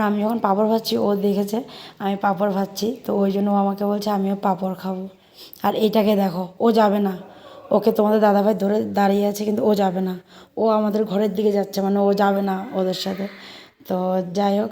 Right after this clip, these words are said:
তো সবাই এখন গাড়িতে উঠে বসে পড়লো, finally সবাই এখন বেরোচ্ছে। তো চলো ওদের সবাইকে টাটা করে দিলাম আমরাও, আর আমি এখন ওই যে দাঁড়িয়ে আছি, কারণ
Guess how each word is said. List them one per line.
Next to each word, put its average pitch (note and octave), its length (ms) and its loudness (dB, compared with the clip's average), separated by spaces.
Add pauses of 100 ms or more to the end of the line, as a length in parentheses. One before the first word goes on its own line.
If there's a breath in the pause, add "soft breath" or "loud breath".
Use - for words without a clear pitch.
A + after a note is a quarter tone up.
তো G#3+ 80 -4
সবাই G3 360 -2 (120)
এখন G3 180 -2 (680)
গাড়িতে F#3+ 340 -4 (100)
উঠে F#3+ 200 -6
বসে F#3 360 -6
পড়লো, G#3+ 320 -2 (540 loud breath)
finally F#3+ 400 -4
সবাই F#3+ 300 -6 (100)
এখন G3 220 -8
বেরোচ্ছে। G3 500 -6 (600 loud breath)
তো F#3+ 80 -10 (260)
চলো G3+ 220 0 (140)
ওদের G3 160 -4
সবাইকে G3 440 -4 (100)
টাটা G3+ 240 -2
করে G#3+ 240 0
দিলাম G#3+ 260 0 (100)
আমরাও, G#3 300 2 (600 loud breath)
আর F#3 320 -8
আমি F#3 280 -4
এখন F#3+ 240 -4
ওই F#3+ 60 -6
যে F#3 120 -6
দাঁড়িয়ে F#3+ 400 -2
আছি, G3+ 280 -6 (200)
কারণ F#3+ 280 0